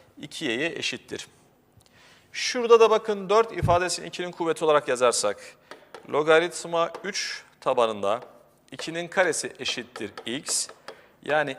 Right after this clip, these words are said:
iki çarpı logaritma üç tabanında iki eşittir x. Logaritma üç tabanında ikiyi yalnız bırakırsam,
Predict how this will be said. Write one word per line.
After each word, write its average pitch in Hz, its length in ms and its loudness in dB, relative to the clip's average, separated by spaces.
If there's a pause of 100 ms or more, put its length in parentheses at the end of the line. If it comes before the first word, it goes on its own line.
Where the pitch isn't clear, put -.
iki - 260 -6
çarpı 127 720 4 (320)
logaritma 131 640 -2
üç - 180 -8
tabanında 120 420 -2 (100)
iki - 340 -10
eşittir 110 500 -10 (120)
x. 175 320 -6 (360)
Logaritma 156 380 4
üç 175 200 -10
tabanında 156 340 0
ikiyi 139 280 -8
yalnız 131 280 -4
bırakırsam, 131 800 2